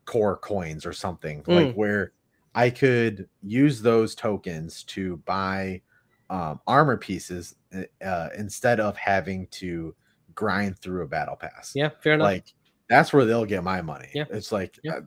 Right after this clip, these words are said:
Speaker 1: I'm trying to grind through one, I thi-, think it's the Lone Wolf battle pass for now, where it has, like, some of the cool bone, like,
Speaker 2: Yeah,
Speaker 1: armors
Speaker 2: yeah,
Speaker 1: and
Speaker 2: yeah, yeah.
Speaker 1: stuff. Like, I'm trying to grind through that, but it's like, I really don't wanna grind through it.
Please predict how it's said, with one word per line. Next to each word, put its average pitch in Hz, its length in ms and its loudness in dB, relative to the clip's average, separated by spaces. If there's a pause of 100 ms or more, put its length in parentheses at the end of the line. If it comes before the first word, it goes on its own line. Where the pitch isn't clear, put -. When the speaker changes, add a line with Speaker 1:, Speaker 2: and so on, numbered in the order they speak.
(280)
Speaker 1:
I'm 127 160 -2
trying 151 180 2
to 117 60 0
grind 107 320 2
through 110 280 0
one, 98 220 -4 (260)
I 95 160 -10
thi-, - 200 -16 (200)
think 113 140 -6
it's 90 100 -12
the 85 80 -10
Lone 85 280 -10
Wolf 82 320 -10 (100)
battle 85 200 -2
pass 82 280 -4
for 87 80 -10
now, 82 160 -4
where 85 120 -2
it - 20 -6
has, 92 160 -4
like, 90 100 -6
some 90 160 -12
of 82 60 -12
the 80 60 -20
cool 95 220 -4
bone, 90 480 -8 (360)
like, 160 180 10
Speaker 2:
Yeah, 143 80 4
Speaker 1:
armors 101 100 0
Speaker 2:
yeah, 139 280 6
Speaker 1:
and 135 100 6
Speaker 2:
yeah, - 20 6
yeah. 123 220 4
Speaker 1:
stuff. - 120 -10 (520)
Like, 101 340 -2 (160)
I'm 113 120 -2
trying 165 220 6
to 101 40 -4
grind 113 260 2
through 90 140 -4
that, 90 460 2 (320)
but 92 320 -2 (200)
it's - 180 -10
like, 95 160 -4
I - 180 -16
really 120 220 2
don't 104 240 2
wanna 95 260 -2
grind 90 300 -6
through 95 200 -4
it. - 160 -14